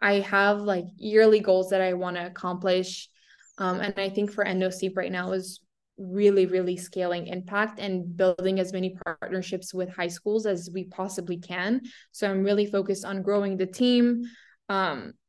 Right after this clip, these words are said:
really campaigning this year. I think it's something that we haven't done previously on a big scale. We've done on a small scale. Um, and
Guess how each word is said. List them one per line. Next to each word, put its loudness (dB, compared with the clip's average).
really 8
campaigning -2
this 0
year. 4
I 2
think -4
it's -6
something -6
that -2
we 0
haven't 2
done 0
previously 0
on 2
a 0
big -4
scale. 0
We've 4
done -2
on -4
a -8
small -8
scale. -2
Um, -4
and -4